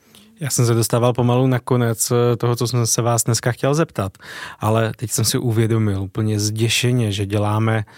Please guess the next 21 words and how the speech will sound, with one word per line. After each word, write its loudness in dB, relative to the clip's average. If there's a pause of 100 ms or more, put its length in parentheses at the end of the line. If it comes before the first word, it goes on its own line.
(460)
podcast, -4
bavíme 0
se -2
o -2
marketingu 0
a -2
tady -2
nikdo 2
ještě -4
neřekl -2
slovo -2
umělá 0
inteligence, -2 (600)
abychom -2
měli 2
napravit. -2
A, -4 (360)
eh, 0
já -2
jsem 0
ještě, -2